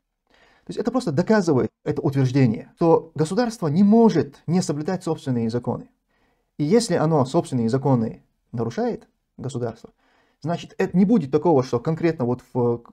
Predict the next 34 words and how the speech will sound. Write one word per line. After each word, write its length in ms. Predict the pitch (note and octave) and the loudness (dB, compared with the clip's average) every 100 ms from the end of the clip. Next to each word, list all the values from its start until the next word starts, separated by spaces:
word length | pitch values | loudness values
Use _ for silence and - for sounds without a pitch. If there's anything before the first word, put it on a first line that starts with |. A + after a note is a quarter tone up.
| _ _ _ - | _ _ _ -16
в 140 | B2+ | -10
отношении 400 | B2 D#3 E3 C#3+ | -6 -4 -2 2
вот 140 | C3 | 2
этого 160 | D3+ B2+ | 2 0
неприятного 720 | C#3 D#3 E3 E3 C#3 C3+ A#2 | -2 -2 0 0 0 -4 -8
для 140 | A#2+ A#2+ | -8 -10
них, 260 | C3 - _ - | -12 -16 _ -16
э, 100 | C#3 | -10
лица 260 | C3 B2+ A2+ | -8 -6 -4
они 160 | B2+ | -4
нарушат, 420 | A#2+ D3+ B3+ C#3 C#3 _ - | -2 -2 -2 -4 -8 _ -14
но 80 | B3 | -2
дальше 280 | - A3+ - | 0 2 2
они 140 | C3+ | 2
вырулят, 400 | B2+ C3 A2+ - _ _ | 4 4 0 -8 _ _
и 100 | - | -4
дальше 220 | D#3+ D#3 | -2 -2
всё 120 | C3 | -4
пойдёт 280 | B2 A#2 A#2 | -2 -2 -4
нормально. 320 | A#2 A2+ - - | -4 -6 -8 -8
Такого 220 | C#3 C#3 | -4 -2
не 80 | C3+ | -2
будет. 280 | B2 - _ _ _ _ | -4 -8 _ _ _ _
Не 140 | - E3 | -2 2
будет 320 | G#3 C3 - | 2 2 -2
такого, 460 | A#2 E3+ G3+ A2 - _ _ _ _ | -2 2 2 0 -6 _ _ _ _
что 440 | - C#3+ C#3 C3 - | -2 2 4 2 -4
чеченца 680 | C3+ E3 D#3+ C3+ G#2+ - _ _ | -4 -2 -2 -2 -4 -6 _ _
Магомеда 420 | - C3 D3+ C#3 A#2 | -4 -2 0 2 2
Гадаева, 580 | A#2+ C3+ B2 B2 - - | 4 6 4 2 -4 -8
вопреки 760 | B2 C#3+ D3 C#3 D#3+ C3+ - - _ _ _ _ _ - | -4 -2 -2 -4 0 0 -2 -12 _ _ _ _ _ -10
собственному 580 | - F3 - C3 A#2 A#2+ | -2 -2 0 0 2 2
решению 380 | C3+ D#3+ C3 | 2 0 0
суда, 460 | A#2+ D3 C3 G#2+ | 0 2 2 2